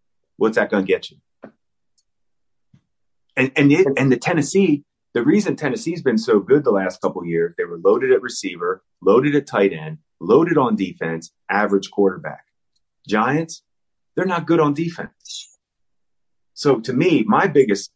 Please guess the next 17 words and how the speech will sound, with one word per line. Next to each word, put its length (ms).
if 140
I'm 200
Joe 180
Schoen, 560
I'm 120
keeping 360
Daniel 380
Jones. 580
I'm 100
gonna 180
have 140
a 60
plan 320
in 120
place 300
at 80
quarterback, 480